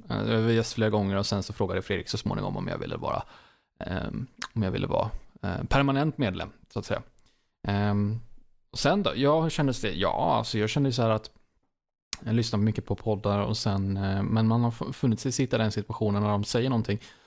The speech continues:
Speciellt om det handlar om spel och sånt där och sen är det någon som börjar babbla om någonting. Så känner man så här, "Vad fan,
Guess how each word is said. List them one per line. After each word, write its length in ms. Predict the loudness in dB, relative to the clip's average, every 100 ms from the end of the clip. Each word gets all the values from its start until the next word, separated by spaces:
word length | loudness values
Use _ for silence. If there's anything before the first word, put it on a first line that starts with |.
| _ _
Speciellt 400 | 0 2 2 2
om 80 | 2
det 60 |
handlar 240 | 2 2 0
om 80 |
spel 320 | -2 -4 -4 -4
och 60 |
sånt 160 | -2 -2
där 140 | -2
och 120 | -2
sen 100 | -2
är 40 | 0
det 60 | 0
någon 100 | -2
som 120 | -2
börjar 140 | -2
babbla 280 | 0 0 0
om 60 | 0
någonting. 300 | 0 -4 -8 -12 _ _ _
Så 80 | -4
känner 180 | -2 0
man 140 | -2
så 140 | -4 -6
här, 80 | -10
"Vad 120 | -12
fan, 400 | -4 -2 0